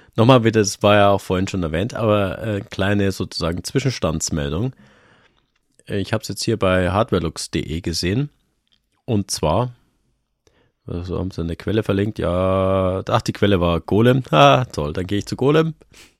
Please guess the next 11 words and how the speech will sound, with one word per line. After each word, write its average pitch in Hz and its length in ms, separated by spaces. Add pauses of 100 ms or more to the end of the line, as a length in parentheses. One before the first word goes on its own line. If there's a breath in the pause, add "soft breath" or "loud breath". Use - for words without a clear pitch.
(640 soft breath)
Und 123 260
zwar 107 640 (960)
hat - 360 (120)
Steam 151 600 (240)
beziehungsweise 98 500
Valve 120 320
haben 113 300
schon 113 360
einige 110 460
Spiele 120 540
als - 560